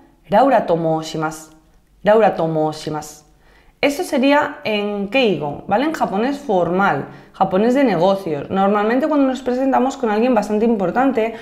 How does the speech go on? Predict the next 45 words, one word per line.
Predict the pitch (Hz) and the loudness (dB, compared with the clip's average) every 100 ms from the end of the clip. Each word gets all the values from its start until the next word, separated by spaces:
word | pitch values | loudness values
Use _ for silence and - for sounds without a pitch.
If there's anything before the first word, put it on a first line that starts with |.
| - | -10
o | - | -6
si | 202 190 | -4 0
es | |
en | 196 | 2
un | 208 | 2
evento | 185 160 208 247 240 202 202 202 - - | 2 2 2 2 2 0 0 -4 -10 -2
en | 180 | -2
el | |
que | 170 170 | 0 0
te | 165 | 0
esté | 175 | 0
mirando | 185 180 170 | 2 2 2
todo | 165 160 | 2 4
el | 156 | 4
mundo, | 208 254 208 196 196 196 - - - | 2 2 2 0 -2 -6 -18 -20 -8
quizás | - 190 220 214 - | -2 2 4 4 2
en | - 190 | 0 0
este | 185 180 | -2 -4
tipo | - 220 262 | -2 0 2
de | |
eventos | 285 247 226 226 | 4 2 0 -2
se | 226 | -2
usa | 196 196 | -2 -2
más | 180 180 - | -4 -4 0
to | 170 | 0
moushimasu. | 156 151 147 147 143 - - _ _ _ _ - - - - | 2 0 -2 -8 -12 -14 -20 _ _ _ _ -20 -20 -18 -6
Entonces | 175 214 269 | 0 2 4
yo | 208 | 4
puedo | 196 | 2
decir, | 196 180 - - | 0 -4 -6 -6
"Hajimemashite, | 190 185 254 294 330 294 269 - | -2 2 4 4 2 -2 -2 0
Laura | 170 226 277 262 | 2 4 4 0
to | |
moushimasu". | 233 233 226 226 226 226 - | 0 2 0 0 -4 -4 -8
Por | 196 | -4
ejemplo, | 196 240 190 | 0 0 0
si | - | -4
estoy | 220 | -2
en | 214 | 0
una | |
convención | 220 220 202 202 330 302 | 2 2 0 0 0 2
de | 196 170 | 2 0
profesores | 165 156 170 175 | -4 -6 -2 0
de | 180 | -2
japonés, | 185 208 339 - | -2 0 0 -2